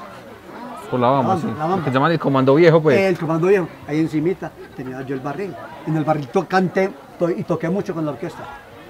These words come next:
Speaker 2: Con, con el, con el combo La Fuerza. Es más, es que, de hecho, los pelados que están tocando hoy en la orquesta de aquí de Sonsón, eh, que todo el mundo los conoce, que son Johnny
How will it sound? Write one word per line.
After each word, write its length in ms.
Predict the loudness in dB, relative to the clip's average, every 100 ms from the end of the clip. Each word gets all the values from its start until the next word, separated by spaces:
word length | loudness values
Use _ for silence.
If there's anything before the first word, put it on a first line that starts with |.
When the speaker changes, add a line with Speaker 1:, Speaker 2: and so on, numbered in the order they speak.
| -18 -12
Speaker 2:
Con, 160 | -10
con 260 | -8 -8 -6
el, 240 | -6 -8
con 160 | -8 -10
el 60 | -8
combo 200 | -6 -4
La 100 | -4
Fuerza. 220 | -6 -8 -16 -18 -18 -20 -20 -16
Es 140 | -10
más, 280 | -8 -8 -10
es 140 | -12
que, 240 | -6 -6 -6 _ _ _ _ _ _ _
de 260 | -4 -2 -2
hecho, 360 | -2 -4 -4 -8 _ _ _ _ _ _ _ _ -12
los 400 | -8 -4 -4 -4
pelados 320 | -6 -4 -4
que 80 | -8
están 160 | -10
tocando 260 | -10 -8 -6
hoy 100 | -6
en 100 | -6
la 40 |
orquesta 380 | -8 -8 -12 -10
de 100 | -10
aquí 160 | -10 -6
de 100 | -6
Sonsón, 460 | -6 -10 -12 -14 -18 _ _ _ _ -12
eh, 460 | -6 -6 -6 -10 -10
que 100 | -10
todo 140 | -8
el 60 | -6
mundo 160 | -6
los 100 | -6
conoce, 280 | -8 -10 -10
que 120 | -8
son 200 | -8 -6
Johnny 440 | -6 -6 -6 -10